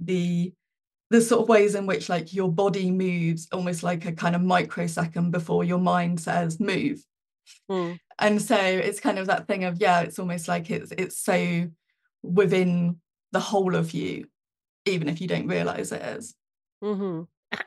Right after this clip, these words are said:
Speaker 3: how does she use that in the story of Lear that we're so familiar with?
Speaker 1: I think within the kind of movement of all of the actors individually for each bit, um, I think,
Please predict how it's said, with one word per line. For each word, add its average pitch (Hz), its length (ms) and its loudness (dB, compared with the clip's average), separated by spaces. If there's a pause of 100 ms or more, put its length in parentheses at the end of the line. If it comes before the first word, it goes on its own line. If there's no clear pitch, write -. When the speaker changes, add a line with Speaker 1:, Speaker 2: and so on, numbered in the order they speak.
Speaker 3:
how 285 160 2
does 285 140 0
she - 180 -4
use 240 600 2
that 185 320 -6
in 185 200 2
the 190 80 2
story 185 680 0
of 165 120 -4
Lear 165 420 -2
that 156 200 -8
we're 165 500 0 (240)
so 170 300 0
familiar 147 500 -2
with? 117 280 -12 (1120)
Speaker 1:
I 285 40 2
think 311 180 -2
within 349 240 2
the 269 100 6
kind 269 200 2
of 220 80 6
movement 226 840 2 (280)
of 180 160 0
all 196 240 2
of 165 120 -4
the 190 120 -2
actors 180 440 -2
individually 175 680 -2
for 170 180 -4
each - 280 -4
bit, - 340 -2 (220)
um, 190 400 2 (680)
I 233 60 2
think, 262 340 4